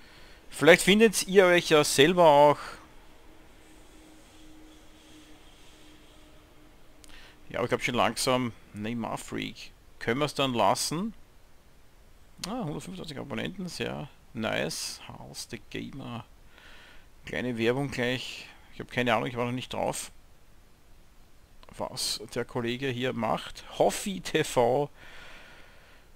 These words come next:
Ja, ist eigentlich auch T V. Könnte ich, könnte ich T V auch nehmen? Hier kann man natürlich gleich einmal schauen. Hoffi T V. Hm.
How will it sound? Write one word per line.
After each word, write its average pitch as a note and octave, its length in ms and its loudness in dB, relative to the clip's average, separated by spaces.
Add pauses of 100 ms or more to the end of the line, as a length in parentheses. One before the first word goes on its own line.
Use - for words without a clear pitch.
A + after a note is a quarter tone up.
(340)
Ja, D#3 300 10
ist F3+ 320 4 (280)
eigentlich G#3+ 540 4
auch G3+ 300 2 (420)
T - 140 -2
V. D3 580 2
Könnte C3+ 280 -2
ich, - 80 -2
könnte D3+ 340 2
ich - 80 -4
T C#3+ 140 4
V - 460 4
auch F2 260 8
nehmen? C3+ 400 2
Hier D#3+ 100 0
kann D3+ 180 0
man F#3 100 0
natürlich F3+ 220 -2
gleich D#3+ 220 0
einmal E3+ 440 2 (840)
schauen. B2+ 760 6 (200)
Hoffi D3 420 2 (100)
T A#2 280 -2
V. - 640 -4 (180)
Hm. A#2+ 300 -2